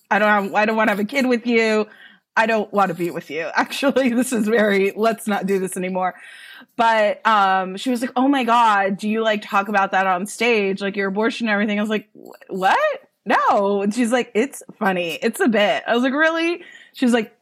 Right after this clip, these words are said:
"You have to." She's like, "I'm gonna make you do it tonight. You're gonna go up on stage and you're gonna talk about it." And I did. And it's,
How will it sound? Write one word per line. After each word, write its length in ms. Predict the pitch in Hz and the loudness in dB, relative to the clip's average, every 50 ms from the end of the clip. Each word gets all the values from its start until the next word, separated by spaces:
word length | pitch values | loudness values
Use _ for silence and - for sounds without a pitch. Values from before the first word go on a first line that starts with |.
| _ | _
"You 200 | - 208 233 262 285 | 0 0 2 2 2
have 200 | 247 208 190 - | 0 0 0 -2
to." 260 | 185 160 156 175 202 | -4 -4 -2 -2 -4
She's 200 | 202 240 214 202 | -2 -2 0 0
like, 220 | 220 208 208 202 - | 2 0 0 0 0
"I'm 100 | 196 214 | -2 0
gonna 140 | 226 226 226 | 2 2 2
make 200 | 233 202 196 196 | 2 0 0 0
you 80 | 214 190 | 0 0
do 140 | 190 180 | 0 0
it 140 | 165 139 - | -2 -4 -6
tonight. 420 | - 208 208 160 110 113 117 - - | -6 -6 -4 -2 -2 -4 -4 -6 -4
You're 160 | - 208 202 | -2 0 2
gonna 280 | 208 208 202 190 190 - - 190 | 2 2 2 0 -2 -4 -4 -2
go 220 | - 202 190 190 | 0 0 2 2
up 180 | 190 190 190 196 | 2 2 2 0
on 120 | 190 190 185 | 0 0 0
stage 320 | - 196 185 185 175 185 | -2 -2 0 0 0 -2
and 60 | 180 175 | -2 -4
you're 80 | 180 | -4
gonna 300 | 175 160 143 139 139 - _ _ - | -4 -4 -4 -4 -6 -6 _ _ -4
talk 220 | 240 226 196 - | -2 -2 0 0
about 380 | 180 175 160 - 123 110 98 - | 0 0 0 0 0 -2 -4 -6
it." 60 | - - - - - _ _ - | -8 -10 -14 -14 -14 _ _ -2
And 120 | 208 190 196 | 0 2 2
I 60 | 196 196 | 2 2
did. 400 | 202 214 214 180 143 151 156 151 | 2 2 2 0 0 -2 -2 -2
And 140 | 185 180 175 | -2 0 0
it's, 420 | 180 175 175 - - - - | -2 -4 -6 -8 -14 -14 -14